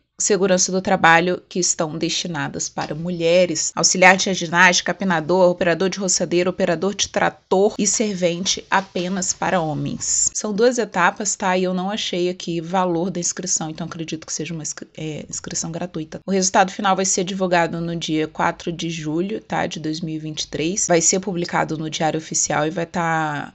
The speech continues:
fixado na, na própria sede da Codesel. E após os recursos, né, o resultado final mesmo vai ser no dia dez de julho, tá? Vocês vão ter dois dias para comparecer após serem convocados, tá? Então, pessoal, se vocês conhecem alguém aí que precisa dessa vaga e que pode concorrer a essa vaga, manda esse vídeo aí pra eles. Eu vou deixar o link da inscrição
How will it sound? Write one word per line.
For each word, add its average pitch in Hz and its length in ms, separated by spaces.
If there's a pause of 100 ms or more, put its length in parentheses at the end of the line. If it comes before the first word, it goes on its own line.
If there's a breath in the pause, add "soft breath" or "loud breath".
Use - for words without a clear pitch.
(140)
fixado 156 720
na, 156 580 (100)
na 156 80
própria 156 280
sede 175 360
da 156 100
Codesel. 151 720
E 165 80
após 170 340
os - 200
recursos, 185 680
né, 170 160
o 175 60
resultado 160 580
final 190 420
mesmo 170 320
vai 170 140
ser 170 180
no 160 140
dia 156 340 (400 loud breath)
dez 170 280
de 180 120
julho, 175 440
tá? 165 160
Vocês 175 360
vão 185 120
ter 185 140
dois 185 280
dias 185 260
para 175 280
comparecer 208 1120
após 180 280
serem 180 300
convocados, 160 800
tá? 165 160
Então, 165 240
pessoal, 165 380
se - 80
vocês 160 300
conhecem 165 360
alguém 160 320
aí 156 140
que - 100
precisa 151 400
dessa 156 280
vaga 151 320
e - 20
que - 80
pode 156 260
concorrer 170 460
a 165 40
essa 160 200
vaga, 151 240
manda 185 220
esse 214 240
vídeo 185 500
aí 175 160
pra 175 140
eles. 160 240
Eu 160 80
vou 185 100
deixar 190 320
o 190 60
link 190 280
da 180 80
inscrição 180 600